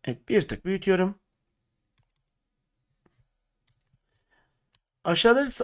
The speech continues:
aşağıdaki sayıların çarpan ağacı yöntemiyle asal çarpanlarını bulunuz ve üstü ifade olarak eşitini yazınız. Evet, en küçük asal sayı ikiden başlıyorum gençler.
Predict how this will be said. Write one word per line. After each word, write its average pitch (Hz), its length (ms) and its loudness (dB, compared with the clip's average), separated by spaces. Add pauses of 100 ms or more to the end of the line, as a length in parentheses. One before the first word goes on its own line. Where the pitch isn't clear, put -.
(100)
aşağıdaki 202 460 2
sayıların 226 400 4
çarpan 190 380 0
ağacı 226 380 4
yöntemiyle 214 540 2
asal 233 340 2
çarpanlarını 226 640 2
bulunuz 247 400 0 (340)
ve 180 140 0
üstü - 380 -2
ifade 196 540 4
olarak 226 400 4 (120)
eşitini 220 360 2
yazınız. - 420 -2 (560)
Evet, 160 240 -2
en 262 180 2
küçük - 220 -4
asal 220 280 6
sayı 240 180 2
ikiden 214 380 4
başlıyorum 165 460 2
gençler. 160 420 -2